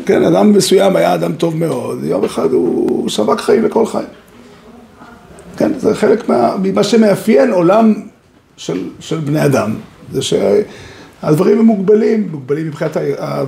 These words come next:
העוצמה, כן, כמה השגה יש לטוב שלנו. עכשיו, הידיעה שלנו שיש קדושה, ש-,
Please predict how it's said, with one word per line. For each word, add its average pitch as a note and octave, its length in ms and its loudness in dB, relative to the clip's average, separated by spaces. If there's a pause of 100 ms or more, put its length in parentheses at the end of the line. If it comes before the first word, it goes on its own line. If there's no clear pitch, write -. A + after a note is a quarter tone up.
העוצמה, D#3 680 0
כן, F#3+ 200 0
כמה G#3 200 2
השגה F#3+ 440 2
יש G3+ 160 2
לטוב C#3 260 -2
שלנו. - 260 -10 (760)
עכשיו, C3+ 200 -2
הידיעה C#3 460 4
שלנו A3 340 2
שיש F#3 240 0
קדושה, D#3+ 640 -2
ש-, - 140 -8